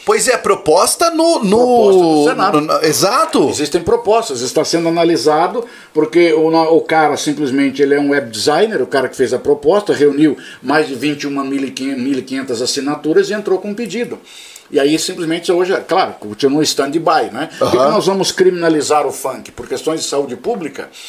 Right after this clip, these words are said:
Speaker 2: A alegação é que, que não, que o fluxo que nós temos hoje, esse fluxo te-, vai gerar muito barulho. Então, e, muito bem, o fluxo gera barulho, vai pra rua, mas uma coisa muito fácil.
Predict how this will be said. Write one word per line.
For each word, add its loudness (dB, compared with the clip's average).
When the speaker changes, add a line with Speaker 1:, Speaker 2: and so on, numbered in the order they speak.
Speaker 2:
A 0
alegação 2
é 4
que, 4
que -6
não, 2
que -4
o 6
fluxo 0
que -2
nós -2
temos -2
hoje, 0
esse -2
fluxo -2
te-, -6
vai 0
gerar 0
muito -4
barulho. 0
Então, 2
e, 8
muito 0
bem, -2
o -12
fluxo -2
gera 2
barulho, 4
vai -2
pra -4
rua, -2
mas -4
uma -8
coisa 4
muito -6
fácil. -4